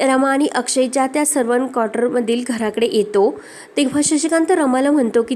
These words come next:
तुमच्या दोघांचा आत्मसन्मान तुम्हाला परत हवाय ना, कारण चॅलेंज तर तुम्ही कम्प्लीट करू शकला नाही आणि त्यामुळे तुमच्यासाठी माझ्याकडे एक ऑफर आहे की तुम्ही या घरामध्ये नोकर म्हणून राहा. तर रमाला खूप राग येतो. रमा म्हणते की काय,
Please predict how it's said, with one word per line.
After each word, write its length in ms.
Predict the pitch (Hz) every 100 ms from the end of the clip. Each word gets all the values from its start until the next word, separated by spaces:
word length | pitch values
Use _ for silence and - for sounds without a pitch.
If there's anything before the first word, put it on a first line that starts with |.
| 254
तुमच्या 280 | 233 254
दोघांचा 680 | 262 226 220 233 240 233 202 226 - -
आत्मसन्मान 760 | 285 302 349 370 349 349 370
तुम्हाला 340 | 370 269 277 285
परत 380 | 277 247 254
हवाय 320 | - 226 226 226
ना, 240 | 220 233 339 -
कारण 260 | 285 294 330
चॅलेंज 500 | 330 277 269 302 320
तर 100 | 349
तुम्ही 260 | 330 320
कम्प्लीट 420 | 311 269 240 262 269
करू 260 | 247 240
शकला 340 | 247 262 233 254
नाही 460 | 247 214 214 208 - -
आणि 240 | - 294 330 330
त्यामुळे 400 | 294 285 311 311
तुमच्यासाठी 540 | 302 269 285 277 277 294
माझ्याकडे 420 | 254 226 233 254
एक 240 | - 269
ऑफर 320 | 185 226 247 240
आहे 300 | - 262 254
की 160 | 220 254 226
तुम्ही 260 | 240 269
या 100 | 277
घरामध्ये 680 | 277 262 226 226 240 202 214
नोकर 440 | - 240 226 247 269
म्हणून 320 | 269 277 277
राहा. 360 | 240 220 220 190 196 - - - 240
तर 100 | 247
रमाला 360 | 240 214 220 240
खूप 220 | 285 254
राग 260 | 226 202 202
येतो. 340 | 202 202 190 - -
रमा 240 | 262 285 320
म्हणते 260 | 392 311 269
की 160 | 285
काय, 340 | 294 262 233